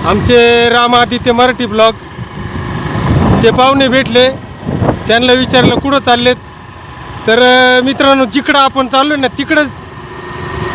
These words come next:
म्हणजे ते तिकडं चाललेत आणि मी तिकडं चाललोय. झाली भेट योगायोगानं.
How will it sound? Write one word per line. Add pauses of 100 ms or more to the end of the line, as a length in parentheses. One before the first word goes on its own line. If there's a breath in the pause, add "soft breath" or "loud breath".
म्हणजे
ते
तिकडं
चाललेत
आणि
मी
तिकडं
चाललोय. (1300)
झाली
भेट
योगायोगानं.